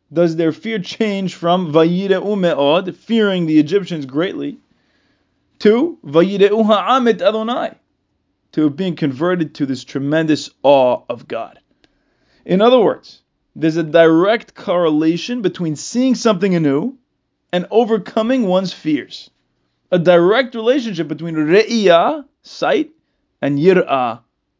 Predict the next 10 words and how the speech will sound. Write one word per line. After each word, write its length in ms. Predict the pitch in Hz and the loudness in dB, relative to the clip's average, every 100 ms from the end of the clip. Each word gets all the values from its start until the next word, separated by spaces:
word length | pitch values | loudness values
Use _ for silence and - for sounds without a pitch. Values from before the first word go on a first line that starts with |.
| _ _ _ _ | _ _ _ _
fear 560 | _ - 139 135 123 - | _ 0 2 2 -2 -10
and 160 | 127 - | -14 -12
awe. 280 | 95 - _ _ _ _ _ _ _ _ _ _ _ _ | -16 -18 _ _ _ _ _ _ _ _ _ _ _ _
As 240 | 151 143 | -2 0
self-development 720 | - 180 147 156 180 185 160 123 | 2 2 2 2 2 2 -4 -6
guru 340 | 220 220 170 | -2 2 2
Wayne 360 | 151 170 180 156 | 2 0 -4 -2
Dyer 260 | 175 180 | 0 0
famously 600 | 170 196 226 233 - 208 | -2 -4 -2 -2 -2 -6
says, 560 | 180 220 190 - - | -2 0 0 -4 -14